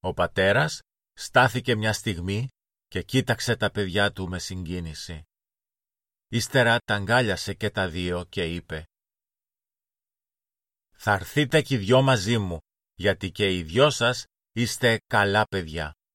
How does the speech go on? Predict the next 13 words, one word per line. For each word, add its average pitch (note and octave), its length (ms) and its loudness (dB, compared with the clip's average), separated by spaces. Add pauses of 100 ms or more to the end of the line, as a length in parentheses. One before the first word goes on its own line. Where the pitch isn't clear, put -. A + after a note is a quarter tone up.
(1400)
Εσύ, C#3+ 400 -2
Λέλα, C#3 420 2 (440)
γιατί G2 500 2
χωρίς G#2 460 0
παράπονο G#2 720 2 (340)
δέχτηκες G#2 840 0
να A2 140 0
στερηθείς G#2 680 -2
για G2 160 -2
χάρη A2 340 0
του G#2 100 -4
αδελφού F#2 440 -6
σου. E2 260 -10